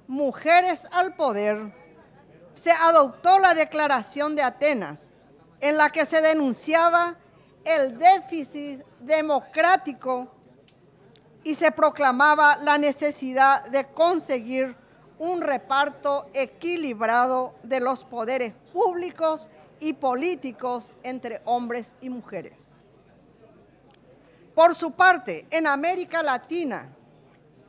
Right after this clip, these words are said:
alrededor de doce países tienen una ley de cuotas en sus legislaciones.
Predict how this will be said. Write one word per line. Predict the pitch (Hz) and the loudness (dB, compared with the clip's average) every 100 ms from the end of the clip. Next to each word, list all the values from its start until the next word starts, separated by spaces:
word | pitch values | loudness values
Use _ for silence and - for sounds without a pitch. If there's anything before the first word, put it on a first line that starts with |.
| _ | _
alrededor | 285 302 302 311 294 277 302 349 359 - | 2 2 4 2 2 2 4 2 2 -6
de | 247 277 254 | 0 0 2
doce | 330 392 403 349 | 4 4 2 -6
países | 302 - 262 247 262 220 262 247 _ _ _ _ _ _ _ _ _ | -8 -10 -8 -8 -10 -12 -14 -14 _ _ _ _ _ _ _ _ _
tienen | 339 370 370 359 320 | 0 2 2 0 -2
una | 349 359 349 | -2 2 2
ley | 285 311 349 | 4 2 0
de | 339 - | -2 -2
cuotas | 294 311 349 349 330 320 | 4 6 6 2 -2 -4
en | 311 | -6
sus | 339 | -6
legislaciones. | 320 311 320 320 294 370 370 208 | -8 -6 -6 -6 -6 -2 -2 -4